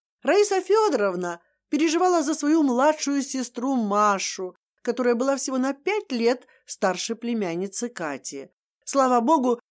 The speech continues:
сестра тоже не замужем. Некому нервы на бигуди накручивать. Теперь уже точно не выйдет. Сладкое очень любит. Так разъелась, что никто не поднимет, на руки не возьмёт, чтобы из загса вынести.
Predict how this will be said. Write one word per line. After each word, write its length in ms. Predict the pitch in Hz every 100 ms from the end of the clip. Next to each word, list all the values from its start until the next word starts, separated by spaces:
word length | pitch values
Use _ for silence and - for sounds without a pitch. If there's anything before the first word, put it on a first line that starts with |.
| _
сестра 420 | - 226 - 208 202
тоже 440 | 240 214 151 165
не 200 | 196 220
замужем. 760 | 170 175 220 185 180 185 202 - _ _ _ -
Некому 480 | 294 285 - 196 202
нервы 400 | 277 320 196 190
на 100 | 202
бигуди 400 | 208 226 185 185
накручивать. 760 | 180 190 196 196 196 202 - _ _ _ _
Теперь 360 | 302 233 254 -
уже 240 | 214 208
точно 560 | 208 - 392 - 240 247
не 180 | 233 277
выйдет. 580 | 208 247 226 202 226 - _ -
Сладкое 840 | - 247 233 226 214 - 202 214
очень 440 | - 190 - 214
любит. 400 | 208 233 208 240 - _ _ _
Так 260 | 359 - 220
разъелась, 880 | 226 202 208 320 403 240 214 - - _
что 260 | - - 285
никто 680 | 254 247 - _ _ 320 381
не 140 | 285
поднимет, 760 | 240 240 190 190 254 339 220 - _ _
на 220 | 220 247
руки 280 | 262 240 240
не 80 | 214
возьмёт, 460 | 208 196 208 330 339
чтобы 280 | - 233
из 80 | 262
загса 480 | 196 190 - - 180
вынести. 720 | 185 185 185 - - 214 202